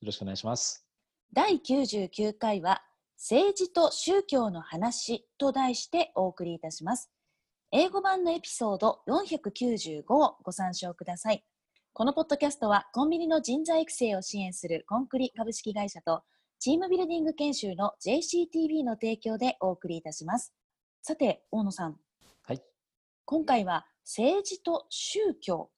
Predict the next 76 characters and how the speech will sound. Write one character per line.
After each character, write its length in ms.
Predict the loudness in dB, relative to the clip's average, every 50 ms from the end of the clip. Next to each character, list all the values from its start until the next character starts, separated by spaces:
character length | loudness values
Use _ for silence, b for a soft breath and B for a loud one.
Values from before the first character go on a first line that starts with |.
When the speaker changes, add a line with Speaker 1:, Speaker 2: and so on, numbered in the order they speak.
| _ _ -8
Speaker 2:
と 100 | -6 -4
い 180 | -2 -2 -2 -4
う 80 | -4
テ 200 | -4 -2 -2 -2
ー 40 | -2
マ 120 | -4 -6
な 160 | -8 -10 -10 -10
ん 20 |
で 80 | -10 -10
す 140 | -10 -6
が、 200 | -4 -2 -2 -4 b b b b b b b
こ 120 | -2 2
れ 100 | 2 4
に 140 | 4 2 -2
つ 120 | -2 -4
い 100 | -4 -2 0
て 180 | 0 0 0 0 -4
お 40 |
話 380 | -8 -8 -6 -6 -6 -6 -4 -4
を 60 | -4
し 60 | -4
て 100 | -4 -6
い 40 | -6
た 100 | -4 -4
だ 100 | -4 -4
け 100 | -4 -4
ま 140 | -6 -6 -6
す 80 | -6 -8
で 80 | -8
し 100 | -6 -6
ょ 60 | -8
う 40 | -8
か？ 200 | -8 -10 -12 -12 _ _ _ _ _ _
Speaker 1:
は 200 | _ -4 -2 -2
い。 120 | -2 -4 -8 _ _ _ _ _ _ _ -10
ビ 200 | -4 -2 0 2
ー 40 | 2
エ 60 | 2
ヌ 80 | 2 2
ア 60 | 2
イ 40 | 2
に 80 | 0 0
お 80 | -2
い 60 | -4
て 100 | -4 -6
政 480 | -6 -6 -6 -6 -4 -4 -2 -2 -4 -4
治 120 | -6 -8
と 120 | -6 -6 -6
宗 320 | -6 -6 -4 -4 -4 -4 -6
教 460 | -6 -6 -6 -4 -4 -6 -8 -10 -12 -12
の 300 | -12 -12 -12 -12 -12 -14
話 400 | -16 -16 -16 -14 -12 -12 -10 -10
は 80 | -10 -12
タ 160 | -12 -14 -8
ブ 160 | -4 -2 -2
ー 40 | -2
と 140 | -4 -8 -16 _ _ _ _ _ _ _ _ _ _ -12
い 80 | -12
う 80 | -10 -10
こ 80 | -12 -14
と 180 | -12 -10 -8
は、 180 | -6 -6 -6 -6
ま 180 | -4 -4 -2
あ、 20 | 0
多 120 | 0 0
く 120 | 0 0 -4
の 100 | -6 -6
メ 80 | -8
ン 60 | -8
バ 100 | -8 -8
ー 20 | -8
の 80 | -8
方 220 | -10 -12 -12 -10 -10
ご 120 | -8 -8
存 180 | -6 -6 -6 -6
知 340 | -8 -12 -14 -16 -16 -16